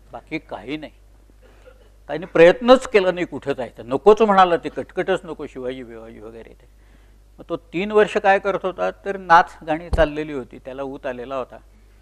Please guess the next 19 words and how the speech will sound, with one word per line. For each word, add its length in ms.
त्याचा 260
जो 140
एक 220
भाचा 380
आहे, 140
म्हणजे 280
शाहिस्ता 380
खानाची 420
बहीण, 380
शाहिस्ता 320
खानाची 300
बहीण 240
म्हणजे 220
मुमताज, 420
अजून 240
एक 120
बहीण 200
होती 200
त्यात, 180